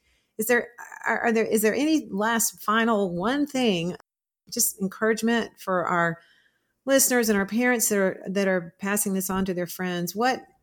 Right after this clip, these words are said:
what's just a final word of encouragement that you can give them just from your perspective, from your seat where you're sitting with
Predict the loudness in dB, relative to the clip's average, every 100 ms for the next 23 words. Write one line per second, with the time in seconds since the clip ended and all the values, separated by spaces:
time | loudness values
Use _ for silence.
0 | -6 -4 -2 -2 -2 -2 -4 -6 -4 -2
1 | 0 0 0 -2 -4 -6 -4 -4 -6 -6
2 | -6 -6 -4 -6 -4 -4 -6 -6 -6 -4
3 | -2 0 0 2 0 0 -2 -2 -2 -6
4 | -6 -6 -6 -6 -12 -18 _ -6 -6 -6
5 | -8 -2 0 0 2 2 2 0 0 2
6 | 2 2 2 2 2 0 -2 -2 -4 -4